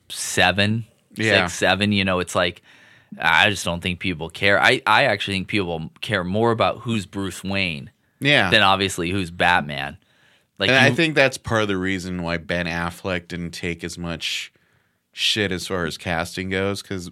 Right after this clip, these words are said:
Speaker 2: we were all like, no, I could see him as Bruce Wayne.
Speaker 1: Yeah.
Speaker 2: Anyone can be Batman, pretty much.
Speaker 1: Pretty much.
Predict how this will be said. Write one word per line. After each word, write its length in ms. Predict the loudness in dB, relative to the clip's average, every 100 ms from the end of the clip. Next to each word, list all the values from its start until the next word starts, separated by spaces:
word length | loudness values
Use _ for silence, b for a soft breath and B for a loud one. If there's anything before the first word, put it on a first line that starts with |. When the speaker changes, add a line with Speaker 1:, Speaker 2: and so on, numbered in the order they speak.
| -6
Speaker 2:
we 100 | -2
were 220 | 0 2
all 260 | 2 0
like, 240 | -2 -4 -6 _ _ _ _ -2
no, 300 | 0 2 2
I 120 | 0
could 180 | -2 -4
see 280 | -6 -4 -4
him 200 | -4 -4
as 140 | -6
Bruce 400 | -8 -8 -8 -8
Wayne. 520 | -8 -8 -8 -10 -14 -10
Speaker 1:
Yeah. 300 | -2 0 -2 -6 _ -2
Speaker 2:
Anyone 440 | 0 2 0 -2
can 200 | -4 -8
be 120 | -8
Batman, 580 | -6 -4 -2 -4 -8 -14
pretty 280 | -12 -12 -10
much. 560 | -10 -10 -10 -10 -12 -14 _ _ _ _ -8
Speaker 1:
Pretty 220 | -2 2
much. 380 | 2 0 -2